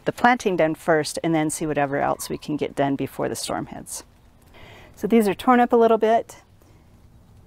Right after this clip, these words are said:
This is a daffodil all-in-one mix. There's a bunch of different daffodils blooming different times of the season.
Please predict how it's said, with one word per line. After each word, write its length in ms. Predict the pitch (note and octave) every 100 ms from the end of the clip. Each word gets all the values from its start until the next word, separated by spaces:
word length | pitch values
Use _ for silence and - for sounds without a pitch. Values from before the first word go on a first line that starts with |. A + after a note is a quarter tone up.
| -
This 180 | G#3+ G#3
is 80 |
a 100 | F#3+
daffodil 600 | F3+ F#3 F#3 G#3+ F3+ F#3 D#3
all-in-one 600 | D#3 E3+ D#3+ D#3 F3+ F#3+
mix. 320 | F#3+ - -
There's 260 | F3 E3 D3
a 40 |
bunch 240 | E3 E3+
of 60 | D#3+
different 540 | - - F#3 - - - -
daffodils 480 | E3 D#3 - E3+ D#3
blooming 340 | - E3 D#3+
different 320 | D#3 D3+ D3+ -
times 300 | D3+ D#3 D#3+
of 160 | D3+
the 300 | D#3 D3 C#3+
season. 560 | - - G#3 G#3 A3+